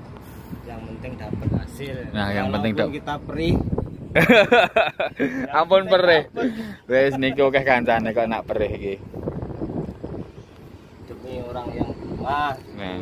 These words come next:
Speaker 2: demi anak istri yang penting kita jalan, armada tetap ngelinding. Jadi, ya seperti inilah.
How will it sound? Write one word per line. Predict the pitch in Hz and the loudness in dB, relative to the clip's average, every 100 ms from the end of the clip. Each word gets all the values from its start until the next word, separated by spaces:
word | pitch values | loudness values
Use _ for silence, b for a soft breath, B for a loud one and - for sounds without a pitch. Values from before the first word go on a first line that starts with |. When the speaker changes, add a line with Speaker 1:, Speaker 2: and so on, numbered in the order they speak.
| 90 | -8
Speaker 2:
demi | 98 95 101 | -8 -4 -2
anak | 95 92 87 | -2 -4 -6
istri | 92 - 113 107 | -8 -6 0 2
yang | 101 | 0
penting | 95 95 101 | -2 -6 -4
kita | 95 - 98 95 92 | -4 0 2 2 -2
jalan, | 98 92 104 107 113 110 | -2 0 2 0 -2 -6
armada | 104 98 117 | -4 -2 -2
tetap | 107 101 101 | -2 -2 -2
ngelinding. | 104 98 95 92 87 87 87 - - - - - - - | -2 -4 -2 -2 -2 -4 -12 -14 -14 -14 -16 -12 -12 -8
Jadi, | 104 120 120 113 101 - - - - B B B B B - | 0 4 4 2 -2 -6 -14 -12 -12 B B B B B 0
ya | 123 131 | 4 4
seperti | 127 - 117 117 110 110 | 4 -6 -4 -4 -2 -2
inilah. | 113 120 123 | 0 2 2